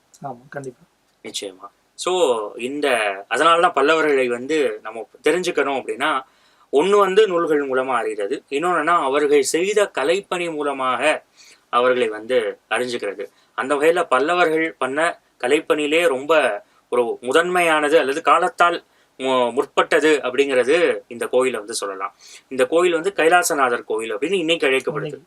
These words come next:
Speaker 2: இல்லையா? இது வேற ஏதாவது பேர் சொல்லியிருக்காங்களா அதுக்கு?
Speaker 1: ஆ, நம்மளுக்கு கிடைக்கக்கூடியது இது ரெண்டு தான்.
Speaker 2: இது ரெண்டு தான். ராஜசிம்மேஸ்வரம் அப்படிங்கிறது ராஜசிம்மன் கட்டினதால்.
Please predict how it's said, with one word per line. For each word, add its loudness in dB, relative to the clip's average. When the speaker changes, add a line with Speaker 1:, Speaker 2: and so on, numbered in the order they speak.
Speaker 2:
இல்லையா? -6
இது -2
வேற 2
ஏதாவது 2
பேர் 2
சொல்லியிருக்காங்களா -8
அதுக்கு? -14
Speaker 1:
ஆ, -10
நம்மளுக்கு -8
கிடைக்கக்கூடியது -6
இது -6
ரெண்டு -14
தான். -14
Speaker 2:
இது 2
ரெண்டு -4
தான். -6
ராஜசிம்மேஸ்வரம் -2
அப்படிங்கிறது -8
ராஜசிம்மன் -2
கட்டினதால். -10